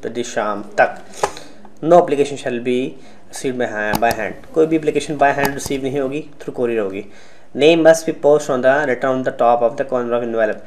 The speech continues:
खत के लिफाफे के ऊपर, टू के एड्रेस के ऊपर आपने मेंशन किया हो कि आप किस पोस्ट अप्लाई कर रहे हैं।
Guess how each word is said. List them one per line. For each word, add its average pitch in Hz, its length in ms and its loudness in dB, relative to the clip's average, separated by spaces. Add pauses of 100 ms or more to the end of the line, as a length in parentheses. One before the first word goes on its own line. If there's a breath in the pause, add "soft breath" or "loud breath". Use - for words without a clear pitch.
(360 loud breath)
खत 147 200 4
के 165 60 6
लिफाफे 139 380 2
के 127 120 -4
ऊपर, 135 220 0 (320)
टू 135 220 -2 (120)
के 131 60 2
एड्रेस 117 280 4
के 127 100 -6
ऊपर 117 180 -2
आपने 110 180 0
मेंशन 120 340 -2
किया 113 200 -4
हो 113 80 -4
कि 131 140 -6
आप 120 280 -2 (340 loud breath)
किस 123 120 -6
पोस्ट 131 240 -2
अप्लाई 104 220 0
कर 92 140 -4
रहे 95 100 -8
हैं। - 80 -14